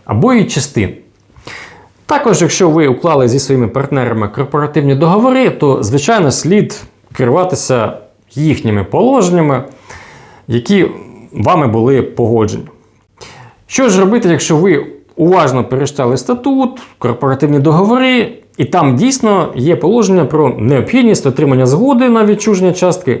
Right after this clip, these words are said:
або іншим учасникам надано переважне право викупу вашої частки?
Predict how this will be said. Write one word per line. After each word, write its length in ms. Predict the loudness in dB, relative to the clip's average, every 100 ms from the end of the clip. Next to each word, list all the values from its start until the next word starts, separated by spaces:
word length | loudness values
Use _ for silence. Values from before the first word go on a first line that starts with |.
| -4
або 300 | -2 0 0
іншим 460 | 2 2 2 2 2
учасникам 840 | 2 0 0 -2 0 0 -2 0
надано 360 | 0 0 0
переважне 520 | -2 -4 0 0 0 -2
право 340 | 0 0 2
викупу 380 | 0 -2 -4 -2
вашої 340 | 0 0 -4
частки? 400 | -4 -6 -8 -18